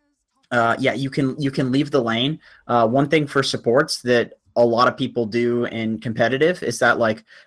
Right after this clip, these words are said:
let's say you have a Warlock as a support, and then you pick, like, a Rubik as a support.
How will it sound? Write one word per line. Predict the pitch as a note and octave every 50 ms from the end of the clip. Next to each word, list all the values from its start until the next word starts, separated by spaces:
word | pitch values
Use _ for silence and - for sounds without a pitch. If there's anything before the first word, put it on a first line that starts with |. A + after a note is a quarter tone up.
| -
let's | - C3 C#3 C#3+ C#3 -
say | - D#3 C#3+ C3+
you | C#3 C#3 C3+ B2
have | A#2+ B2 B2 B2 B2+ B2 B2
a | C3+ - A#2 A2+ A2+ A2+ A2 A2 - -
Warlock | A2 G#2+ A2+ A#2+ C3+ C#3 C#3 C#3 D3 D3 -
as | D3 -
a | D3
support, | C#3+ - C#3 - - D3+ D3+ E3 G3+ - _ _ _ _ _ _ _ -
and | B2+
then | B2 B2
you | A#2+ A2+
pick, | - B2+ -
like, | A#2 A2+ A2+
a | A2+
Rubik | G#2 G#2+ A#2 B2+ B2+ C#3+ C#3
as | C#3+ C3+ C3+
a | C3
support. | - - C3+ - D3 C#3 D3 - - -